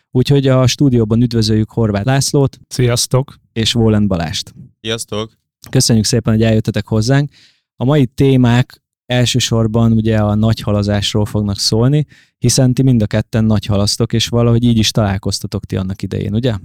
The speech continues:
Speaker 2: Így van, hát ez az egész onnan indult, hogy mi is végigmentünk a, a ranglétlán.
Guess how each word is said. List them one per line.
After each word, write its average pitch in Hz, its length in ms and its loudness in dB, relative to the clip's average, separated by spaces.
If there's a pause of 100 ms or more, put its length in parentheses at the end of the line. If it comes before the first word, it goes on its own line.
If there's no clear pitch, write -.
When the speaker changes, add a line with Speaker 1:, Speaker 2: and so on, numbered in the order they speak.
(160)
Speaker 2:
Így 135 220 0
van, 127 160 0
hát 131 200 -2
ez 135 160 2
az 131 180 2
egész 120 320 0
onnan 117 280 0
indult, 107 400 -2
hogy 107 300 -4 (460)
mi 117 100 -6
is 110 140 -2
végigmentünk 113 600 -2
a, 117 380 -2
a 113 40 0
ranglétlán. 117 640 0